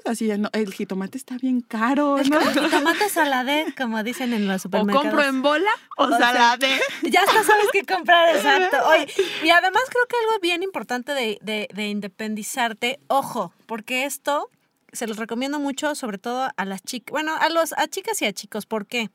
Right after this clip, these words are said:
Speaker 2: Las chicas de pronto se salen de sus casas, se casan por, por sentir esa independencia, entre comillas,
Speaker 3: Ay, ajá.
Speaker 2: de vivir solas, entre comillas, pero no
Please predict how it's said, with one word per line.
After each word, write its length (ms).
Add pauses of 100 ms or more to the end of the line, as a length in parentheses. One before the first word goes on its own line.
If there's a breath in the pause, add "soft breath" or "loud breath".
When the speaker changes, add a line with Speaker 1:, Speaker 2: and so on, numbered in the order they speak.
(520 loud breath)
Speaker 2:
Las 220
chicas 580
de 100
pronto 460
se 240
salen 340
de 80
sus 180
casas, 340
se 100
casan 560 (400)
por, 280 (380)
por 160
sentir 520
esa 240
independencia, 680
entre 200
comillas, 760
Speaker 3:
Ay, 180
ajá. 340
Speaker 2:
de 120
vivir 320
solas, 540
entre 280
comillas, 680
pero 260
no 260